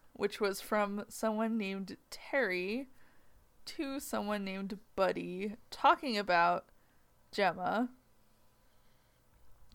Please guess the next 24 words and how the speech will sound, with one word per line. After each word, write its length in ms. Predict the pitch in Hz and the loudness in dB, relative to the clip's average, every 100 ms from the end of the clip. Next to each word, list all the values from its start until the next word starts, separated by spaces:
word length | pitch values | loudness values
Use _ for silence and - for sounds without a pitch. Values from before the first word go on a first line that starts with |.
| - | 0
Uh, 40 | 214 | 6
and 360 | 208 196 190 | 8 8 4
talking 320 | 202 226 240 226 | 4 4 4 4
about 340 | 196 190 - - - - - - | 6 6 6 -6 -20 -20 -14 2
how 380 | 196 175 - - | 6 8 6 8
Op 220 | 196 214 - | 10 10 8
Aphid 340 | 202 208 196 | 4 4 0
had 260 | - 190 - | 2 -2 -2
sent 400 | - 208 190 - | 0 0 0 0
Gemma 300 | 190 185 180 | 2 4 2
in 320 | 185 185 190 | 0 -2 -4
to 160 | - 185 | -8 -10
sniff 380 | - 202 196 190 | -6 -4 2 6
out 260 | 185 170 | 6 6
this 160 | 185 - | -2 -4
person 440 | - 196 - 180 | -2 -2 -2 -6
named, 400 | 170 170 175 - - - - - | -4 -6 -8 -12 -20 -20 -20 -6
quote-unquote, 680 | - 190 185 202 190 170 - | 2 2 2 0 0 0 -4
Sebastian, 1080 | - 190 185 180 185 - - 170 180 226 247 - - - - - _ - _ _ - | -6 0 6 6 6 -4 -2 -2 0 -2 -4 -12 -20 -20 -20 -20 _ -20 _ _ 0
um, 500 | 180 165 170 180 226 - - - - - - - - - - - - - - - _ - - - - - _ _ - | 2 4 2 0 -4 -6 -16 -18 -20 -20 -20 -20 -20 -18 -18 -18 -20 -20 -20 -20 _ -20 -20 -20 -20 -20 _ _ -4
who 160 | 226 208 | -2 0
was, 280 | 190 190 208 | 6 6 6
in 140 | 190 | -4
fact, 560 | 196 196 170 185 - | 2 6 6 6 -2